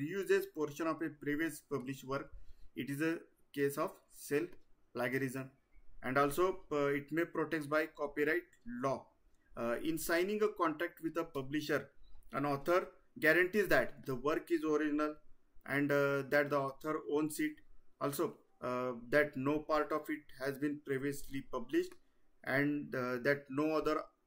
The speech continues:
uh, agreement to publish or, uh, part of it is outstanding. So we need to consider this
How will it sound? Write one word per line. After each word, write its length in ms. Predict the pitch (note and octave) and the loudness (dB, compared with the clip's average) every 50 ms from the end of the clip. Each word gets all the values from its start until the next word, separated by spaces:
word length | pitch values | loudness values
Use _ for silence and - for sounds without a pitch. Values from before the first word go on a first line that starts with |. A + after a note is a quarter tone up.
| _ | _
uh, 220 | - B2+ B2+ B2 B2 | -6 -4 -2 -2 0
agreement 540 | - C3+ B2+ C3+ C#3+ C#3+ C#3 D3 C#3+ C#3 - | 0 0 0 0 0 2 2 2 0 -2 -4
to 120 | D#3 D3 | -8 -8
publish 480 | D3 - C#3 B2 B2 C#3 D3+ E3 - - - _ _ _ - _ - | -4 -4 -4 -4 -2 -4 -4 -4 -4 -8 -16 _ _ _ -18 _ 0
or, 280 | B2 C3 - F4 - - _ _ _ _ _ | 2 2 2 2 0 -6 _ _ _ _ _
uh, 220 | - B2+ B2 B2 A#2 | -6 -4 -4 -4 -4
part 320 | - - C#3 C#3+ C#3 C#3 | 2 2 4 4 4 2
of 180 | D3 C#3+ C#3+ D3+ | 0 0 0 -2
it 120 | E3+ F3+ - - - - - - - | -2 -4 -6 -14 -20 -20 -18 -16 -8
is 240 | - D3 D3+ D3+ - - _ _ _ _ _ B2+ | -6 -6 -6 -6 -10 -16 _ _ _ _ _ -6
outstanding. 560 | B2+ A#2+ - - - C3+ A#2+ A#2 A2 G2+ A2 - _ _ _ _ | -6 -6 -6 -8 -6 -6 -4 -4 -4 -6 -8 -14 _ _ _ _
So 260 | - - D3 C#3 B2+ C3+ | -4 -2 -2 -2 0 2
we 100 | D#3 F#3+ | 2 4
need 300 | A3 A3 A3+ G#3+ - - | 4 4 4 2 2 0
to 100 | G#3+ G#3 - | -2 -2 0
consider 400 | - E3 D3+ D3 D#3+ D#3 E3 E3 | -2 -2 0 0 -2 0 0 -2
this 340 | D3+ C3+ D3+ E3 E3 D#3+ | -2 -2 -2 -4 -4 -4